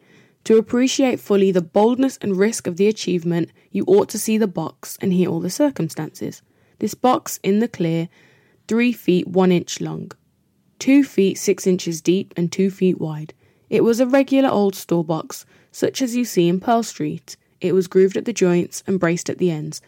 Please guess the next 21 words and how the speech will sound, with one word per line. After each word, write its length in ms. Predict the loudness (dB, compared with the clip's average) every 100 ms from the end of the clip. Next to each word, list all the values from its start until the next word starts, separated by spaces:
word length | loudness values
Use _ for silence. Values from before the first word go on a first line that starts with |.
| _ _ _
leaving 420 | 0 0 2 0
but 160 | 0 0
the 100 | 0
very 380 | 0 2 2 0
slightest 640 | -2 0 0 0 -2 -2
crevice 560 | -2 0 -2 -4 -10 -12 _
to 140 | 0 2
admit 380 | 4 0 0
the 140 | -8 -8
air. 240 | -8 -10 -14 _ _ _ _
Nothing 520 | 2 2 4 2 2
saved 440 | 0 0 2 0 -2
him 180 | -2
from 220 | 0 -4 -2
suffocation 840 | -6 -6 -6 -8 -6 -8 -8 -10 _ _ _
but 140 | 0
the 100 | 0
free 260 | 0 0 2
use 260 | 2 0 -2
of 160 | -4
water, 440 | -4 -6 -10 -14